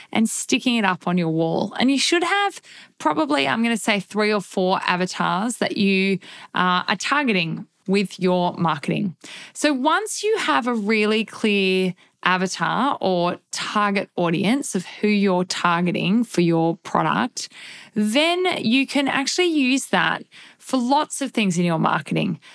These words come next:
from audience segmentation to tailoring your messaging to precise targeting. Like, you think about digital marketing, you can get really precise with your demographic information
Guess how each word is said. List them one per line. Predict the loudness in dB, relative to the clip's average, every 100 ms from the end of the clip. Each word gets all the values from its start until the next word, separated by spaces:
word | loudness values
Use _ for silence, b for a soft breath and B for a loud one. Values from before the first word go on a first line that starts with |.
| B
from | -20 -2 0 2 2 0 -4 -2
audience | 0 2 0 -4
segmentation | -4 -2 0 0 0 0 0 0 2 0 2 0 -2 B B B
to | -8 0 2 2 2 0 -2 -8
tailoring | -6 0 2 2 2 2
your | 2
messaging | 2 2 2 2 0 2 2 2 0 0 -6 B B B _
to | 0 2 2 0
precise | -2 -2 -2 0 0 0 -4
targeting. | -8 -6 0 2 2 2 0 0 -2 -4 -2
Like, | -2 0
you |
think | 0 0
about | 2 0 2
digital | 0 2 2
marketing, | 2 2 2 2 4
you | 2
can | 4
get | 2 2 0
really | 0 2 2 2 2 0
precise | -2 -2 0 2 2 0
with | 0 2
your | 2
demographic | 2 2 2 0 -2 -2 -2
information | -2 -2 -2 0 0 0 0